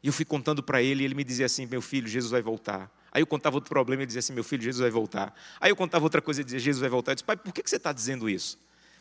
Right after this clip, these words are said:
Aí ele disse assim, "Por causa de Tessalonicenses quatro, meu filho, que ele diz, 'Consolai-vos uns aos outros.'" <laughs> "Consolai-vos uns aos outros com a expectativa da volta de Jesus."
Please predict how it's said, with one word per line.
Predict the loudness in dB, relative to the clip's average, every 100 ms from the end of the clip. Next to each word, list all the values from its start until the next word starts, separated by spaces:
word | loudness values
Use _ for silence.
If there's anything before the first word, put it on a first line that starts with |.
| _ _
Aí | -4
ele | -4
disse | -2
assim, | -4
"Por | -2 -2
causa | 2 2 2
de | -2
Tessalonicenses | 0 0 0 -2 -4 -2 -2 -2 -4
quatro, | 0 2 2 -2
meu | -8
filho, | -6 -6 -4
que | -4
ele | -4
diz, | -2 -4
'Consolai-vos | -4 -4 0 2 2 2 0 -6 -8
uns | -6
aos | -4 -4 -2
outros.'" | -2 -2 -6 -10 -8 -10 _ _ _ _ _ _
<laughs> | -4 2 2 2 -2 -4 -14 -14 2
"Consolai-vos | 4 6 6 8 8 6 2
uns | -2 0
aos | 0 0 0
outros | 0 -2 -6 -8 -10 -20 _
com | -2 2
a | 2
expectativa | 2 -2 0 -2 -2 -2
da | -2
volta | -2 -4 -6
de | -4
Jesus." | -4 -4 -8 -6 -6 -8